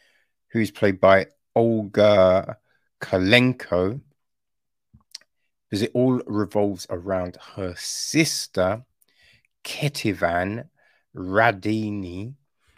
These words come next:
played by Tinatin Dalashkivi. Um,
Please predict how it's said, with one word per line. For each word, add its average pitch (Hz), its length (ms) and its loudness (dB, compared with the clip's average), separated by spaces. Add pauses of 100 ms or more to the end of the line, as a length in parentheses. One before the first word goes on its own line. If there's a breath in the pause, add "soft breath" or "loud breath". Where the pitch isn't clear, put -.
(240)
played 107 340 2
by 90 540 2 (500)
Tinatin 110 1120 -4 (680)
Dalashkivi. 110 1300 0 (1040 soft breath)
Um, 95 460 0